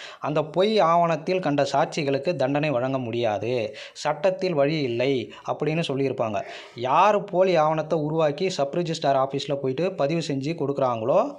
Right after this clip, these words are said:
அவங்க தான் குற்றவாளி. சாட்சி கையெழுத்து போட்டவங்க குற்றவாளி கிடையாது. சாட்சி கையெழுத்து போட்டவங்களுக்கு அந்த பத்திரத்தோட உள்ளர்த்-,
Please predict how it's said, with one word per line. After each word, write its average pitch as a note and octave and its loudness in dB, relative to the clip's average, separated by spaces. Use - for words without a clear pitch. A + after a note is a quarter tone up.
அவங்க D3+ 0
தான் F3+ 0
குற்றவாளி. B2 -2
சாட்சி F#3 -2
கையெழுத்து D#3 -2
போட்டவங்க C#3+ 0
குற்றவாளி D3 0
கிடையாது. A2 -2
சாட்சி F3+ -2
கையெழுத்து D#3+ -2
போட்டவங்களுக்கு D3 -2
அந்த F3 0
பத்திரத்தோட E3 0
உள்ளர்த்-, F3+ 0